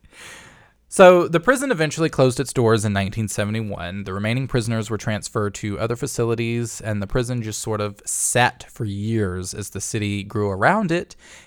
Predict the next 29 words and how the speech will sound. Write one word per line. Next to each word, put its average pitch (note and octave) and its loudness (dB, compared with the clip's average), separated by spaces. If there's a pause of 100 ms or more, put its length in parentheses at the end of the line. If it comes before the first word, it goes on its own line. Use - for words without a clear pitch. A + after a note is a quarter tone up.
(100)
and G#2 -4
a G2 -2
forest G2 -6
grew F#2 -14
within G2 -6
it. F#2 -14 (600)
The A#2+ 0
only F3 0
thing F#3+ -2
it F3 -4
housed A#2+ 0
until G#2+ -6
the A2 -2
late G#2+ -2
eighties G2+ -4
was G2+ -8
a G2+ -6
bunch G2 -8
of F#2 -8
stray G2+ -6
cats - -4
that G2+ -4
were F#2+ -8
kept - -6
fed G#2 -4
by G2 0
the G2+ -4
prisoner's G2 -6
last G2 -8